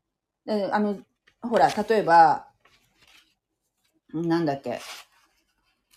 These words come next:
名前、名前で言う、言えばさ、あの、ありましたよね、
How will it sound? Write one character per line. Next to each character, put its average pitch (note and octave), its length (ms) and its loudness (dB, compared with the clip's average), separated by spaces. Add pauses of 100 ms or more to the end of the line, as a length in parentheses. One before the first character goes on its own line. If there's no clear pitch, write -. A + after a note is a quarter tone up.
名 F3+ 120 -4
前、 G3 400 0
名 F#3+ 140 -4
前 F#3+ 200 -2
で F#3+ 100 -2
言 G3+ 100 2
う、 G#3 200 -8
言 G#3 160 2
え - 20 -2
ば D3+ 120 -2
さ、 D3+ 380 -2
あ E3+ 160 -2
の、 E3 500 -4 (3250)
あ - 80 -10
り G3 120 -6
ま A#3 120 -2
し A#3+ 80 -6
た B2+ 60 -8
よ C3+ 100 -8
ね、 C#3+ 280 -8